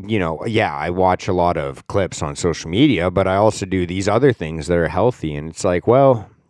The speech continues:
you can be, like, a really good point guard that's really good at dribbling. And if you, but if you can't pass and you never practice shooting,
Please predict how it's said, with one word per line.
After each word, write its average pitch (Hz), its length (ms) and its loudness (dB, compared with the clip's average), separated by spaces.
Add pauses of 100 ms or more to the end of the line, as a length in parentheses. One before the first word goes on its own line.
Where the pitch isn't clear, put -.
(120)
you 117 160 -4
can 139 160 -2
be, 131 240 2
like, 117 220 2
a 92 40 -2
really 110 240 2
good 107 240 2
point 107 280 -2
guard 92 260 2
that's 87 240 -2
really 107 220 2
good 101 160 2
at 80 160 -2
dribbling. 90 560 0 (420)
And 95 140 -2
if 101 160 -6
you, 95 120 -4 (140)
but 101 220 2
if 104 120 -2
you 98 60 -12
can't 123 300 -2
pass 107 480 0
and 87 100 -2
you 90 80 0
never 104 180 2
practice 98 520 -2
shooting, 98 600 -2